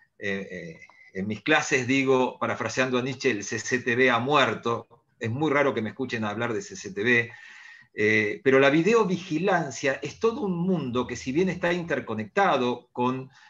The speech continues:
eh, los aia, que es de los que vamos a hablar hoy, los sistemas, eh, o lo que queremos, pretendemos hablar hoy, de sistemas contra intrusión y asalto, eh, está tremendamente relacionado, este, es un mundo aparte, y un día vamos a tratar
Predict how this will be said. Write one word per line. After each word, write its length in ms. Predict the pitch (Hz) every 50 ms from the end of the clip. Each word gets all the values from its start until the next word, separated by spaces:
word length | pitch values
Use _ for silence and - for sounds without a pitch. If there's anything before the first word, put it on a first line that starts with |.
| _ _
eh, 300 | - 117 110 110 107 104
los 280 | - 110 110 104 - -
aia, 360 | 175 160 160 151 135 117 107
que 120 | - 117 117
es 60 | 117
de 60 | 120
los 120 | 104 98
que 80 | - 104
vamos 280 | 104 127 127 123 113 -
a 40 |
hablar 180 | 104 104 110 113
hoy, 160 | 131 139 135
los 120 | 113 98 -
sistemas, 560 | - 95 - 117 120 107 104 - - - _ -
eh, 220 | 90 87 85 85
o 100 | 82 87
lo 100 | 82 85
que 80 | 87 87
queremos, 320 | 85 107 135 147 131 110
pretendemos 460 | - 92 95 101 104 117 117 113 -
hablar 160 | 104 104 110
hoy, 140 | 123 127 123
de 80 | 107 95
sistemas 360 | - 101 - 123 120 120 110
contra 240 | - 104 95 95 98
intrusión 340 | 95 95 98 95 - 117 117
y 40 |
asalto, 600 | 113 110 - 156 139 123 110 95 98 147 175 175 - - - - - - - -
eh, 160 | 120 117 110
está 320 | 101 - 131 127 113 -
tremendamente 720 | - 107 107 123 165 180 180 160 147 139 135 135 117 120 110
relacionado, 800 | 104 104 104 104 - 127 143 156 127 113 113 135 175 190 190 - - - - _
este, 680 | - 135 127 117 113 - - - 131 131 127 131 127 -
es 140 | 165 165 -
un 120 | - 151 156
mundo 260 | 175 202 196 190 185
aparte, 480 | 170 175 208 185 175 170 170 185 185 185
y 240 | 170 156 156 156 165
un 160 | 180 185 185
día 280 | 180 202 196 202 196 190
vamos 320 | 185 190 190 185 170 -
a 380 | 160 143 139 135 131 - - -
tratar 500 | - 139 143 143 214 202 185 165 123 -